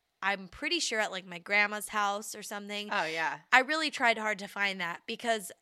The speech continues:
Speaker 1: I remember it blowing my mind, and I was like, "I need to find this." Well, I couldn't
Speaker 2: Mm.
Speaker 1: find it,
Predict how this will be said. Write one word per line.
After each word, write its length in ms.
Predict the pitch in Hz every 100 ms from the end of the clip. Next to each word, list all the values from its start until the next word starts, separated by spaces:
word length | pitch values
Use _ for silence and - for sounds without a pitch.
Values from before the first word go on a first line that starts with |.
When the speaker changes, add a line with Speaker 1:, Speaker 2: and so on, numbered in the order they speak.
| - -
Speaker 1:
I 240 | 208 240 214
remember 520 | 254 254 247 262 269
it 240 | 254 220
blowing 420 | - 208 220 226 220
my 160 | 185
mind, 540 | 185 180 180 196 247 262 -
and 140 | 226
I 100 | 208
was 160 | 208 202
like, 260 | 196 190 -
"I 120 | 208
need 300 | 196 180 175
to 80 | 175
find 320 | 175 180 180
this." 240 | 175 - -
Well, 260 | 254 254 -
I 80 | 269
couldn't 240 | 214 185
Speaker 2:
Mm. 40 | 175
Speaker 1:
find 240 | 180 180
it, 80 | 190